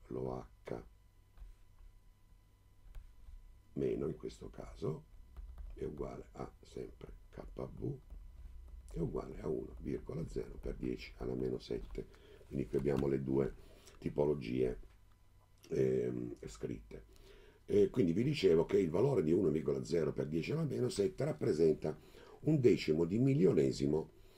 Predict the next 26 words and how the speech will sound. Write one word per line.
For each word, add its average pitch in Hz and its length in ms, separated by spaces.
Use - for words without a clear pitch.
della 101 240
concentrazione 110 720
molare 69 340
dell'acqua, 69 520
quindi 78 240
si - 140
può 85 120
dire 69 300
che - 100
l'acqua 80 500
è - 220
praticamente 69 840
indissociata 64 920
e 76 160
quindi 67 360
là 80 300
l'equilibrio 76 800
è 101 80
fortemente 65 680
spostato - 800
verso - 480
sinistra. 80 600
Tant'è 73 320
vero 76 320
che 104 120
l'acqua, 82 500